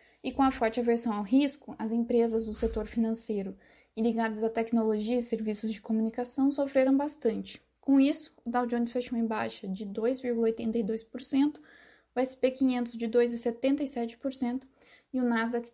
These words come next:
de dois vírgula cinquenta e cinco por cento. Na volta do feriado aqui no Brasil,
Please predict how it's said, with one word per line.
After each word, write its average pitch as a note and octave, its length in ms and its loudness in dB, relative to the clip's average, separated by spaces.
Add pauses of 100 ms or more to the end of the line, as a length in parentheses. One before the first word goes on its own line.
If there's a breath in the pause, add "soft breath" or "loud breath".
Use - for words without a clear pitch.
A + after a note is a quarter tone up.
de A#3 100 -6
dois A3+ 340 2
vírgula A3+ 260 2
cinquenta A3+ 500 -4
e A3 40 -4
cinco G#3+ 260 -6
por C#4 160 -2
cento. - 340 -14 (1160 loud breath)
Na C#4+ 100 4
volta C#4 300 4
do B3 80 -2
feriado A3+ 420 0
aqui A3+ 160 -4
no A#3 80 2
Brasil, C#4 480 0